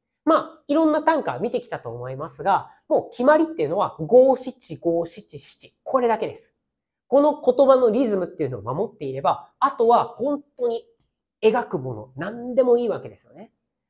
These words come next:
なので、皆さんも心に思い描いた情景とか、えっと、生活している中で、えっと、できた一場面、こういうのを切り取って、ぜひ短歌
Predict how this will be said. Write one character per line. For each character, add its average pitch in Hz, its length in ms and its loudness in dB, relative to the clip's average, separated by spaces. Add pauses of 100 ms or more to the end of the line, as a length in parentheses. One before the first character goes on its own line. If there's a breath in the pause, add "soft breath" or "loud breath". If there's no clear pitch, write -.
(220)
な 330 120 0
の 269 100 4
で、 196 160 -2
皆 254 220 4
さ 247 160 -6
ん 160 40 -6
も 170 160 0
心 240 460 4
に 170 100 -2
思 160 240 -4
い 202 140 0
描 196 160 -2
い - 40 -10
た 101 120 -20
情 143 180 -4
景 135 360 -8 (180)
と - 80 -6
か、 - 220 -10 (420 loud breath)
え 156 140 4
っ 151 80 -4
と、 143 260 0
生 190 240 0
活 196 240 -6
し - 80 -12
て 202 80 0
い 185 80 0
る 180 80 -4
中 214 280 -4
で、 202 340 -4 (100)
え 135 200 0
っ 127 60 -6
と、 131 100 -6
で 165 140 -2
き - 80 -16
た 113 140 -4
一 127 320 -12
場 254 140 0
面、 180 180 -8 (240)
こ 302 120 2
う 330 100 4
い - 20 4
う - 20 4
の 233 120 2
を - 40 -6
切 - 140 -14
り 277 140 -8
取 320 120 -10
っ - 120 -20
て、 - 400 -2
ぜ 208 100 4
ひ - 160 -10 (180)
短 254 280 -2
歌 - 200 -12